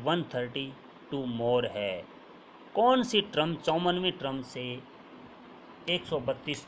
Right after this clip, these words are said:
ज़्यादा है। तो एक सौ बत्तीस ज़्यादा वाले टर्म हम वही suppose कर लेंगे। इलेवंथ सम को देखिए, बहुत important सम है, हमने let कर लिया, let nth term is one thirty more than its fifty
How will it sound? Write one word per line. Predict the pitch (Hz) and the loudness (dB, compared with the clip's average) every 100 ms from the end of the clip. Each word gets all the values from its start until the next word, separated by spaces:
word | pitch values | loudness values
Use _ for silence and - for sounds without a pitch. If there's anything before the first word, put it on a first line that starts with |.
| 113 | -4
ज़्यादा | 120 123 143 | 4 6 8
है। | 104 92 - - - - - - - - | 4 0 -12 -18 -20 -20 -20 -20 -20 -10
तो | - - | -4 2
एक | 202 | 2
सौ | - 196 | 2 0
बत्तीस | 196 - 233 147 | 0 2 0 2
ज़्यादा | 131 139 151 | 4 6 6
वाले | 139 139 | 6 4
टर्म | 131 139 131 | 2 0 0
हम | - 220 185 | 0 0 2
वही | 151 220 | 2 2
suppose | - - 220 214 | 0 2 2 4
कर | 208 | 2
लेंगे। | 208 208 214 214 - | 2 0 0 -4 0
इलेवंथ | 165 185 175 | 2 2 0
सम | 170 170 | -4 -4
को | 165 | -2
देखिए, | 156 165 190 | -2 -2 -2
बहुत | 151 147 151 | 0 0 -2
important | 147 156 170 160 - - - - | -4 -2 -2 -4 -10 -20 -8 -2
सम | 165 | 0
है, | 165 170 - - - - - - - | 0 -2 -6 -20 -18 -16 -18 -10 -4
हमने | 170 220 | 0 2
let | 165 226 220 | 6 6 6
कर | 202 175 | 4 4
लिया, | 175 175 | 4 2
let | 165 233 - - | 6 4 4 2
nth | 240 240 - | 4 4 4
term | 190 180 180 - | 6 4 4 4
is | 165 120 139 - - - - - - - - - - 117 | 2 2 -10 -14 -20 -20 -20 -20 -20 -18 -16 -16 -12 4
one | 208 269 196 | 6 8 8
thirty | 180 180 170 | 6 6 4
more | 135 143 170 | 4 8 8
than | 127 143 139 - | 8 2 2 0
its | 147 - - - - 147 | 0 0 -10 -14 -8 -6
fifty | 139 127 | -2 -4